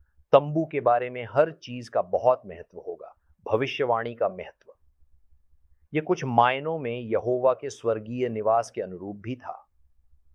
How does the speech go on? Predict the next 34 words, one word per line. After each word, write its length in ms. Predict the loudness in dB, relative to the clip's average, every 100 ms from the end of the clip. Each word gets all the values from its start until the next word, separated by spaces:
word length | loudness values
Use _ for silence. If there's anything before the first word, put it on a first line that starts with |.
| _ _ _ _ -6
हमारे 500 | 0 2 2 0 -6
दिनों 300 | -6 -6 -6
में 180 | -8 -2
परमेश्वर 640 | -2 -2 -6 -6 -4 -6
अब 280 | -2 -2 0
पत्थर 360 | -2 -2 -4 -4
और 300 | 0 0 0
लकड़ी 420 | -2 -2 -4 -2
और 140 | -4 -4
सोने 360 | -6 -6 -2
और 120 | -2
चांदी 360 | -2 -4 -4 -6
के 120 | -6
मंदिर 360 | -4 -4 -4 -4
नहीं 220 | -4 -6
चाहता। 440 | -4 -4 -6 -20 _ _ _ _ _ _ _ _ _ _ _ _
हम 160 | -2 0
उसके 220 | 0 -2
मंदिर 380 | -2 -2 0 0
हैं। 320 | -2 -10 -14 _ _ _ _ _ _ -18
जैसे 480 | 0 2 2 0 -4
कि 160 | -6
निर्गमन 580 | -6 0 4 4 4 2
में 400 | -2 -8 -10 -16 _ _ _ -4
वह 160 | 0
यहाँ 280 | 0 0 -2
बलिदान 480 | -2 -2 0 0 0
के 140 | -6 -6
लिए 160 | -4
जमीन 400 | -2 -2 -2 -6
की 140 | -6 -6
मूल 280 | -4 -4
चाहता 380 | 0 0 2 0
था, 300 | 0 0 -2